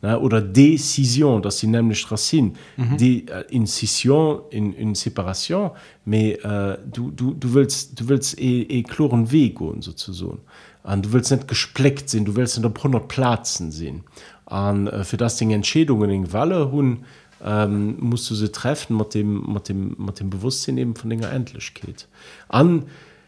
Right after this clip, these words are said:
Speaker 1: was mir auch immer mehr bewusst wird, und das ist nur ganz persönlich, als du musst einfach viel verzichten für das Ding,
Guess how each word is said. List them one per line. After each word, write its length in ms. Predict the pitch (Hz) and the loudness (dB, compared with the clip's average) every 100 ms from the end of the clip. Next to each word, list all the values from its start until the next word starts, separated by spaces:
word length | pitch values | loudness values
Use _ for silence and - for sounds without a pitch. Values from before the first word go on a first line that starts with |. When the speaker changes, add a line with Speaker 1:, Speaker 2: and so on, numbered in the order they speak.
| _ _ _ _ _ _ _ | _ _ _ _ _ _ _
Speaker 1:
was 240 | 120 135 135 | 2 2 6
mir 240 | 143 185 | 6 6
auch 120 | 170 | 6
immer 160 | 135 131 | 4 4
mehr 180 | 127 131 | 6 4
bewusst 540 | 107 101 147 139 - | 2 0 0 0 -4
wird, 360 | 117 110 - - _ 98 | -2 -2 -4 -12 _ -10
und 100 | 95 | -4
das 160 | 107 - | -4 -2
ist 40 | |
nur 120 | 98 | -2
ganz 200 | 95 107 | 0 -2
persönlich, 760 | - 95 90 131 123 101 104 - _ _ | -2 -6 0 2 2 0 -4 -8 _ _
als 340 | - 110 - - _ | -8 -6 -6 -10 _
du 120 | 131 | -2
musst 480 | 120 127 123 - - | 0 0 -2 -6 -8
einfach 280 | 113 117 110 | -6 -4 -6
viel 240 | - 117 113 | -6 -4 -4
verzichten 1000 | - 104 - - 180 - - 82 69 82 - _ | -4 -6 -4 -4 -4 -4 -4 -6 -6 -12 -18 _
für 280 | - - 98 | -20 -8 -6
das 380 | 87 90 - - | -4 -4 -6 -6
Ding, 480 | 95 90 87 87 | -4 -4 -4 -8